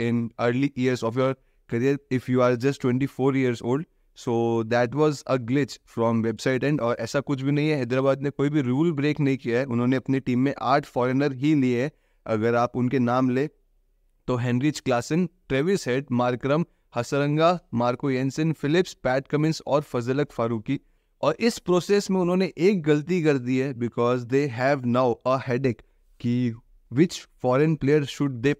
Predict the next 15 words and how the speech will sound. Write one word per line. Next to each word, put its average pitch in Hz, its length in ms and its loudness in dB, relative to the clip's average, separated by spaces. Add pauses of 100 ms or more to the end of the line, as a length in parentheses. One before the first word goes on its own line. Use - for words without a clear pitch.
(100)
play 135 160 2 (320)
in 113 220 -2
starting 127 500 0
eleven। 120 300 -2 (340)
और 110 220 -2
जैसा 123 320 0
हर्षा 139 380 -2
बोगला 135 320 0
ने 139 120 0
कहा 117 240 0
था, 123 160 0
आप 123 220 0
उनको 127 260 -2
सुनिए 117 260 0
पहले। 110 300 -6